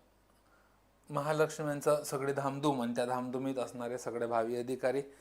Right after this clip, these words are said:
एवढा विनंतीस मान देऊन आले, मंडळ आभारी आहे. सत्त्याण्णव तीस पस्तीस सोळा तीस या नंबरवर, WhatsApp नंबरवर तुम्ही हाय मेसेज जरी केला तर सत्त्याण्णव तीस पस्तीस सोळा तीस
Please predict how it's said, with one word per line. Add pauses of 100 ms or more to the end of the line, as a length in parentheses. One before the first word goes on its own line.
(280)
एवढा
विनंतीस
मान
देऊन
आले,
मंडळ
आभारी
आहे. (840)
सत्त्याण्णव (580)
तीस (1040)
पस्तीस
सोळा
तीस (480)
या
नंबरवर,
WhatsApp
नंबरवर (100)
तुम्ही
हाय
मेसेज
जरी
केला (520)
तर (280)
सत्त्याण्णव
तीस
पस्तीस
सोळा (220)
तीस